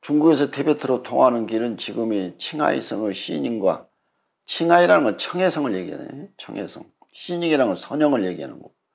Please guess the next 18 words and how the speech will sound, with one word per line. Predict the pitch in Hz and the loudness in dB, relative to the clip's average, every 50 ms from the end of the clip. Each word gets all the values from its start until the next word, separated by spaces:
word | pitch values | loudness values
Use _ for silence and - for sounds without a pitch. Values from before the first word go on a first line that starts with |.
| _ _ _ _ _ _ _ _ _ _ _ _ - | _ _ _ _ _ _ _ _ _ _ _ _ 0
거기 | - 156 156 160 | 2 4 4 6
이제 | 160 143 120 - | 4 4 2 2
커얼무, | - - - 185 190 196 190 170 139 117 90 76 - - - - - | 0 0 4 6 6 8 8 6 4 2 0 -2 -6 -14 -14 -10 -10
예? | 151 175 - | -10 -10 -10
커얼무라를 | - - - 156 170 170 165 160 151 135 139 131 120 113 - | -10 -2 2 4 6 6 4 4 4 4 6 6 4 2 0
통과해서 | - - - - 120 113 110 107 98 - 127 147 151 - - - - - - - - _ _ _ _ _ _ _ _ _ _ _ _ _ _ _ _ - - - - _ - - - - - 113 | -6 -12 -6 2 4 4 4 4 0 0 0 0 0 -2 -6 -12 -20 -20 -20 -20 -20 _ _ _ _ _ _ _ _ _ _ _ _ _ _ _ _ -18 -18 -18 -18 _ -20 -20 -20 -20 -12 -2
라사로 | 107 110 120 131 131 - 123 117 113 | 4 6 6 6 6 4 4 4 4
가야 | 98 107 110 113 107 | 2 2 4 4 4
하는데 | 107 110 104 104 101 95 | 4 2 -2 -2 -2 -2
이 | 95 113 113 | -2 -2 0
길을 | 120 135 139 143 139 - | 0 0 0 0 -2 -4
당번고도라고 | - - 113 123 127 120 127 127 120 - - - 98 95 107 98 95 87 73 | -6 -6 -4 -4 0 2 2 2 0 -4 -6 -6 -4 0 2 4 4 2 0
했죠. | 65 - - | -4 -10 -14
당번고도. | - - - - 90 - 92 - - - - 52 - - - - _ _ _ _ _ _ _ _ _ _ _ _ _ _ - - - - _ _ _ _ _ _ | -20 -18 -14 -12 -6 -6 -6 -6 -6 -12 -14 -14 -14 -16 -18 -20 _ _ _ _ _ _ _ _ _ _ _ _ _ _ -20 -20 -20 -20 _ _ _ _ _ _
당은 | - - - 107 107 101 92 | -8 -4 -2 0 0 0 -2
당나라, | - - 101 101 104 101 95 87 76 | -4 -4 -4 0 0 0 0 0 -2
번은 | - - 95 95 92 82 82 - | -4 -6 -6 -4 -6 -6 -8 -12
티베트. | - - - - 123 - - - - - | -10 -10 -4 -2 -2 -4 -4 -10 -18 -20